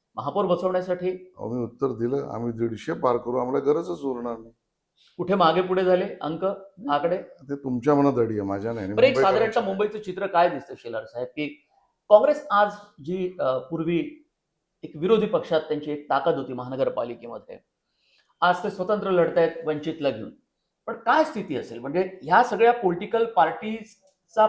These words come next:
Speaker 1: फटका कुठे ना कुठे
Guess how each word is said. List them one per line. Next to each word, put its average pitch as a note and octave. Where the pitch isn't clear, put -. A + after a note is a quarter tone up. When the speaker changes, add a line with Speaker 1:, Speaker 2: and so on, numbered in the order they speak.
Speaker 1:
फटका G#3+
कुठे F#3+
ना B3
कुठे G#3+